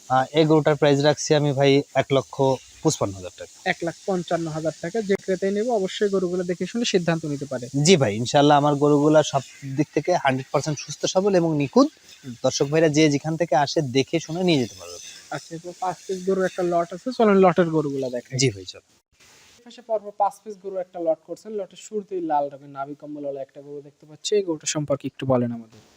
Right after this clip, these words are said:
Speaker 1: ভাই, এটা শাহিয়াল ব্রিডের একটা গরু, মাশাআল্লাহ গরুটা কিন্তু খুবই সুন্দর। গরুটার কিন্তু হাইট লেন্থে কিন্তু খুবই ভালো আছে।
Speaker 2: হুম।
Speaker 1: মাশাআল্লাহ একদম জাত গরু ভাই, একদম নিখুঁত, কোনো অসুস্থ বা কোনো রকম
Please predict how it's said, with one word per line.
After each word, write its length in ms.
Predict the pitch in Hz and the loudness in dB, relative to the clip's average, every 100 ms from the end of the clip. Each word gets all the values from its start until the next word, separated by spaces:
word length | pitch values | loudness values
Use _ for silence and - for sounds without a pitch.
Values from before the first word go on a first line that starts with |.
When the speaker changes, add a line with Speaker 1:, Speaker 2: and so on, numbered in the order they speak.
| _ _ - | _ _ -4
Speaker 1:
ভাই, 140 | 131 | -2
এটা 160 | 127 131 | -2 -6
শাহিয়াল 380 | 135 131 139 131 | -6 -4 -2 -4
ব্রিডের 240 | 123 127 | -6 -6
একটা 180 | 120 135 | -6 -8
গরু, 240 | 127 165 | -8 -8
মাশাআল্লাহ 380 | 156 113 - 123 | -10 -14 -10 -6
গরুটা 180 | 123 120 | -4 -6
কিন্তু 200 | 123 123 _ | -12 -20 _
খুবই 220 | 131 135 | -10 -10
সুন্দর। 320 | - 123 139 - _ _ _ _ _ - | -10 -10 -10 -10 _ _ _ _ _ -4
গরুটার 260 | 135 139 131 | -2 0 -4
কিন্তু 220 | 139 151 131 | -4 -4 -2
হাইট 240 | 135 135 - _ 131 | 0 -2 -4 _ -4
লেন্থে 280 | 131 123 | -4 -4
কিন্তু 200 | 131 127 | -6 -8
খুবই 240 | - 135 131 | -6 -4 -4
ভালো 240 | 120 123 | -4 -4
আছে। 240 | 117 - - | -6 -8 -16
Speaker 2:
হুম। 380 | - _ _ 117 _ _ _ | -18 _ _ -20 _ _ _
Speaker 1:
মাশাআল্লাহ 560 | 120 123 131 131 131 131 - _ - | -10 -10 -8 -2 -2 -2 -8 _ -10
একদম 460 | 135 127 135 127 117 120 | -8 -6 -8 -8 -12 -4
জাত 200 | 143 127 113 | -2 -2 -2
গরু 180 | 123 110 | -4 -4
ভাই, 160 | 113 165 _ _ _ 131 | -6 -10 _ _ _ -14
একদম 220 | 120 131 | -12 -8
নিখুঁত, 400 | 139 143 170 175 - _ _ _ _ | -6 -6 -6 -6 -10 _ _ _ _
কোনো 280 | 139 139 135 _ 123 | -8 -6 -8 _ -8
অসুস্থ 420 | 123 139 - 147 | -8 -8 -8 -6
বা 400 | 135 131 123 - _ - | 0 0 0 -4 _ -14
কোনো 120 | 131 | -10
রকম 260 | 123 131 | -10 -10